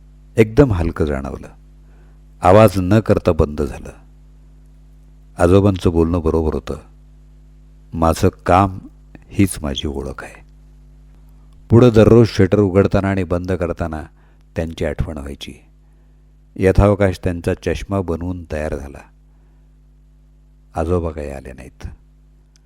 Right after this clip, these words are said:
कदाचित पैसे नसतील म्हणून आले नसतील, मी आपला अंदाज केला.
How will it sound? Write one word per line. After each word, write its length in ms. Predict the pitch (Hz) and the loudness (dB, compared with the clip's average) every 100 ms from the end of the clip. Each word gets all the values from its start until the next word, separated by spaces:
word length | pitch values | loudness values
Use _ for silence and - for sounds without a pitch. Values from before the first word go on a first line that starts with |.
| - | 0
कदाचित 420 | - 110 127 - 131 - | 6 8 6 6 2 2
पैसे 300 | 104 98 123 | 2 2 0
नसतील 420 | 113 95 - 123 | 2 2 4 2
म्हणून 260 | 110 110 117 | 4 2 2
आले 220 | 104 104 | 2 0
नसतील, 500 | 101 92 - 92 98 - - - - - - - - - - - | -2 -4 -4 -8 -10 -20 -20 -20 -20 -20 -20 -20 -20 -20 -20 -6
मी 100 | 147 | -2
आपला 260 | 131 120 107 | 0 0 0
अंदाज 260 | 78 76 | -2 -6
केला. 320 | - - - | -8 -14 -14